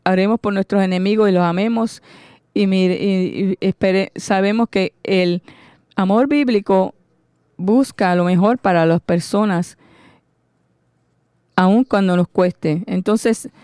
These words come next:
leamos Jeremías versículo cuatro.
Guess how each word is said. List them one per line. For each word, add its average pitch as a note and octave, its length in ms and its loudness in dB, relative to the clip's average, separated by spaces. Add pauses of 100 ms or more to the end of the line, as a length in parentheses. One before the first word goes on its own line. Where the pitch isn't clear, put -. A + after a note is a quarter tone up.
(440)
leamos A3 500 0 (120)
Jeremías A#3 560 0
versículo G#3 720 -2 (720)
cuatro. E3 520 -4